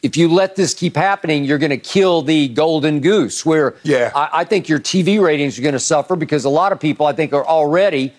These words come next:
Speaker 1: miffed at the N B A, already falling out of love with the N B A because it, it just doesn't feel right. It's no fun to root for these guys if,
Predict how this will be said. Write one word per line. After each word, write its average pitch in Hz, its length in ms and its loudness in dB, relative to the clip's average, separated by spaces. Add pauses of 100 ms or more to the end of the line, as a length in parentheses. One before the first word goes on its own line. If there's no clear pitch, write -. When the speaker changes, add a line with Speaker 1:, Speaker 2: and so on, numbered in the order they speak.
(120)
Speaker 1:
miffed 190 480 0
at 160 140 0
the 143 180 2
N 135 140 0
B 131 180 2
A, 127 320 0 (500)
already 160 680 2 (320)
falling 165 560 0
out 160 180 2
of 139 80 2
love 160 400 2
with 151 160 0
the 147 160 2
N 139 120 0
B 135 180 2
A 147 140 2
because 151 600 -2 (1500)
it, 170 180 2 (520)
it 170 200 0
just - 380 0
doesn't 175 400 0
feel 170 440 2
right. 156 540 0
It's - 240 -2
no 180 160 2
fun 175 360 0
to 156 120 0
root 180 340 2
for 175 160 0
these 151 280 0
guys 151 520 0 (360)
if, 151 180 0